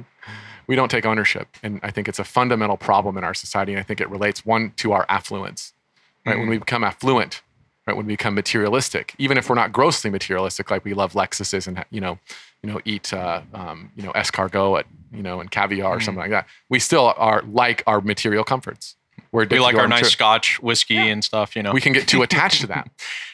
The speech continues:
Speaker 1: We can
Speaker 2: Right.
Speaker 1: get too attached to that.
Speaker 2: And, and we end
Speaker 1: Yeah.
Speaker 2: up getting more isolated from each other the more affluence and wealth, you know, you live in a bigger house, you get farther away from people, you,
Speaker 1: Yeah.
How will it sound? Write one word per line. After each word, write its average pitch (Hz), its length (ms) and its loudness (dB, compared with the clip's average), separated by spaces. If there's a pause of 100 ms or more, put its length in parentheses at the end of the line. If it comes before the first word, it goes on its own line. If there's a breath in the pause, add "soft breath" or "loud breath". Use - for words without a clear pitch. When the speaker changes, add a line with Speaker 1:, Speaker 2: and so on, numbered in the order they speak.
Speaker 1:
We 120 80 0
can 110 80 4
Speaker 2:
Right. 104 80 4
Speaker 1:
get 113 120 -2
too 113 140 2
attached 127 300 0
to 101 60 0
that. 82 120 2
Speaker 2:
And, 143 100 2
and 143 100 4
we 147 120 4
end 208 100 4
Speaker 1:
Yeah. 240 60 2
Speaker 2:
up 151 60 -4
getting 147 220 2
more 127 240 4
isolated 110 520 2
from 107 160 -2
each 104 100 0
other 107 220 2
the 110 100 -4
more 110 500 2
affluence 110 540 0
and 104 140 -4
wealth, 107 400 4
you 117 60 2
know, 104 280 2
you 113 160 0
live 117 180 2
in 113 60 -2
a 110 60 -4
bigger 120 220 4
house, 120 260 4
you 113 80 2
get 107 160 -2
farther 120 260 4
away 123 220 6
from 120 160 -4
people, 117 440 2
you, 107 200 0
Speaker 1:
Yeah. 110 40 -8